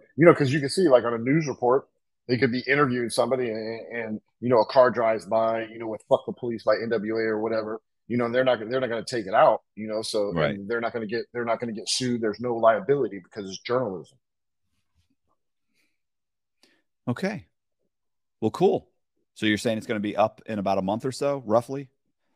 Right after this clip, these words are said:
Speaker 1: Yeah, maybe sooner. I, I would say definitely within, with, within the next month. I'd, I'd say definitely by the end of August, you know, so that's gonna be up. Uh, Dope Men will be up. Um, Nightlife will be up.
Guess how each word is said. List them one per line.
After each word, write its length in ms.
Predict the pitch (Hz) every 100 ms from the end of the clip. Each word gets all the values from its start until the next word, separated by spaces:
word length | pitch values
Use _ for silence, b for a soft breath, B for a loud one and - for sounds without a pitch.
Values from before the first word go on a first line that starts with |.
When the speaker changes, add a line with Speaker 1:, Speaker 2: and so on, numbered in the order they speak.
| _ _ _ _ _ _ _ 135
Speaker 1:
Yeah, 180 | 208
maybe 240 | 214 196 214
sooner. 320 | - 190 208
I, 200 | 160 131
I 20 |
would 140 | 160 156
say 140 | 160
definitely 440 | 135 151 170 156
within, 360 | 127 120 135 117
with, 240 | 117 127 117
within 320 | 120 120 131
the 80 | 123
next 240 | 123 117 110
month. 220 | 127 120
I'd, 140 | 117 -
I'd 140 | 123 -
say 100 | 117
definitely 380 | 123 123 123
by 160 | 113 113
the 100 | 107 113
end 120 | 107
of 60 | -
August, 560 | 117 120 98 - - _ _ _ -
you 100 | 107
know, 220 | 107 110
so 180 | - 110
that's 300 | 110 123 -
gonna 140 | 123
be 200 | 110 120
up. 240 | 123 123 - 113
Uh, 260 | 107 104 92
Dope 220 | 120 123
Men 120 | 123
will 100 | 120
be 260 | 98 117 120
up. 240 | 117 117 _ _ -
Um, 300 | 104 101 101
Nightlife 520 | 113 120 113 117 -
will 80 | 107
be 240 | 110 117
up. 260 | 117 117